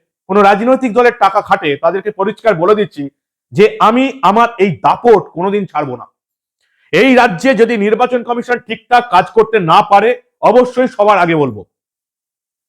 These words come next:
এই রাজ্যে ইডি, সিবিআই যদি কাজ করতে না পারে, এবং পারছে না, আপনারা জানেন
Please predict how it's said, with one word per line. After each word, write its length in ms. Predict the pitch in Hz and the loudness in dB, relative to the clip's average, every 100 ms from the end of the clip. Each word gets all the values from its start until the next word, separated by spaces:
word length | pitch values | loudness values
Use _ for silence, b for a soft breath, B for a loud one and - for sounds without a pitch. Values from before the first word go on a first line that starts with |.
| _ _ - | _ _ -2
এই 160 | 208 | 2
রাজ্যে 420 | 233 226 165 254 196 | 4 2 2 0 2
ইডি, 240 | 220 254 | -2 -2
সিবিআই 380 | 247 254 254 254 | -2 -2 2 2
যদি 220 | 220 240 | 0 -6
কাজ 180 | 202 208 - | -2 -2 0
করতে 260 | - 226 | -2 0
না 180 | 190 196 | 0 0
পারে, 320 | 214 196 202 | 2 2 2
এবং 200 | 180 220 226 | 0 -4 -2
পারছে 320 | 220 226 240 | -2 -2 -2
না, 320 | 254 196 117 _ _ _ | 0 0 -4 _ _ _
আপনারা 320 | 165 180 247 233 | -2 2 2 4
জানেন 400 | 226 262 185 | 4 2 0